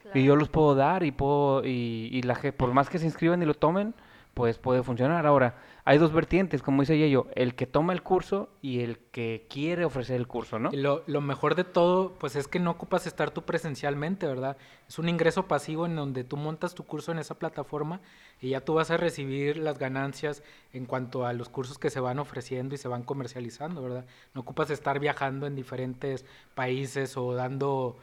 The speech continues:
Speaker 3: cátedras en diferentes salas, ¿verdad?
Speaker 2: Ok.
Speaker 1: No, y como dice Dani, l-, tú, Jax, por ejemplo,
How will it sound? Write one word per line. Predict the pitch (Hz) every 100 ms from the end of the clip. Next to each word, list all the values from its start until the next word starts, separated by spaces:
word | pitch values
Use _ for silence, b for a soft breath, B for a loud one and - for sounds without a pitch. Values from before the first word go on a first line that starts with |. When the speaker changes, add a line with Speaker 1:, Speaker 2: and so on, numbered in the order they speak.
| b b
Speaker 3:
cátedras | 139 135 143 139 131 131
en | 123
diferentes | 123 123 127 123 123 131 127 120 - b b b
salas, | - 143 175 131
¿verdad? | 123 123 123 - _ _ -
Speaker 2:
Ok. | 127 127 139 170
Speaker 1:
No, | 247 262 -
y | 254 233
como | 226 220
dice | 214 220 240
Dani, | 233 240 226 190 - _ _
l-, | - 202 202
tú, | 196 240 233
Jax, | 247 -
por | - 214
ejemplo, | 214 202 226 233 233